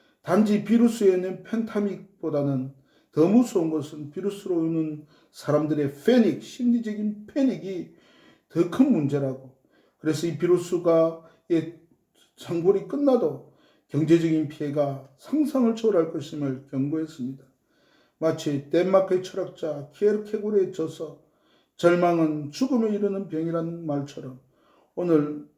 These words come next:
아직도 일어나지 않은 현실 때문에 절망하는 우리가 더더욱 힘든 자리로 나아가게 되지 아니할지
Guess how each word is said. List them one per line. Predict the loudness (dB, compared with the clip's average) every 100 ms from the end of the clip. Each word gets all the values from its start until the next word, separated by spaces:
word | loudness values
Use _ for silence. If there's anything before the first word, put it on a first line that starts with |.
| _
아직도 | 0 0 0 2 2
일어나지 | 4 4 4
않은 | 2 2 0
현실 | -2 -4 -6 -8
때문에 | -8 -8 -6 -8
절망하는 | -4 0 2 2 0 -2
우리가 | -4 -8 -14 -18 -18 _ _ _ _ _ _
더더욱 | 2 4 4 0 -12 _
힘든 | -16 -6 -2 0 0
자리로 | 0 -4 -4 -6 -8 -8
나아가게 | -2 -2 -2 -6
되지 | -6 -6 -6
아니할지 | -6 -4 -6 -10 -16 -20